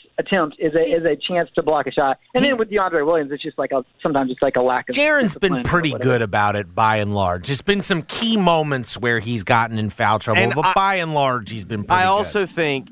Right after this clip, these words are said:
Speaker 3: Jaren showed a lot of frustration during that losing streak.
Speaker 2: Yeah.
Speaker 3: Like, to me,
Speaker 2: Well, I
Speaker 3: where
Speaker 2: think he's an emotions on his sleeve type of
Speaker 3: I
Speaker 2: player.
Speaker 3: think where Jaren gets the really bad fouls are when he, he has
Speaker 2: He's
Speaker 3: a bad,
Speaker 2: frustrated.
Speaker 3: like, it's a bad offensive possession that turns into a,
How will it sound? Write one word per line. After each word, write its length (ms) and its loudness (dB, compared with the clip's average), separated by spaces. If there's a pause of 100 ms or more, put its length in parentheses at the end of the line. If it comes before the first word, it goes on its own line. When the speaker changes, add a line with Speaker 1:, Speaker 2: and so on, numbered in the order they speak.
(400)
Speaker 3:
Jaren 720 0
showed 320 0
a 40 2
lot 280 2
of 60 -6
frustration 880 -4 (180)
during 240 0
that 180 0
losing 280 -6
streak. 300 -10 (220)
Speaker 2:
Yeah. 240 -2 (120)
Speaker 3:
Like, 240 0
to 100 0
me, 240 2
Speaker 2:
Well, 100 4
I 40 2
Speaker 3:
where 40 2
Speaker 2:
think 120 -4
he's 220 -2
an 100 0
emotions 500 0
on 140 0
his 120 -2
sleeve 460 -2
type 240 0
of 60 6
Speaker 3:
I 80 0
Speaker 2:
player. 180 0
Speaker 3:
think 100 -4
where 100 0
Jaren 540 0
gets 260 -4
the 100 0
really 320 2
bad 360 0
fouls 420 0
are 440 0 (380)
when 240 -2
he, 80 -10 (280)
he 160 0
has 120 0
Speaker 2:
He's 60 -2
Speaker 3:
a 40 0
bad, 40 -14 (240)
Speaker 2:
frustrated. 180 -8
Speaker 3:
like, 140 0
it's 100 -2
a 60 -2
bad 380 0
offensive 520 -2
possession 600 0
that 280 -2
turns 260 0
into 300 0
a, 40 -2